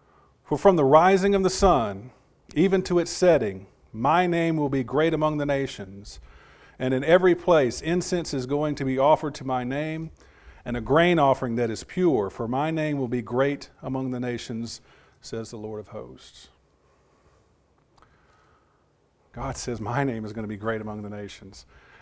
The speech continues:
How can my name be great if my people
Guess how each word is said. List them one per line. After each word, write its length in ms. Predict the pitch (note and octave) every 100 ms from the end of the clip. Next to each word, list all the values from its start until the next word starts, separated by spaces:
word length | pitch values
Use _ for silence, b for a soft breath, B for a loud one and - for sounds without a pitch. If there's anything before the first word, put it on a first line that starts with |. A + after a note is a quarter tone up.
| b
How 140 | D3+
can 200 | E3 D#3+
my 200 | D#3 D#3+
name 200 | D3+ C#3+
be 140 | C3+ C3+
great 380 | B2+ D3+ D3
if 180 | C3 A#2
my 200 | C3+ C3
people 600 | A#2+ E3 D#3+ C3 A2+ G#2+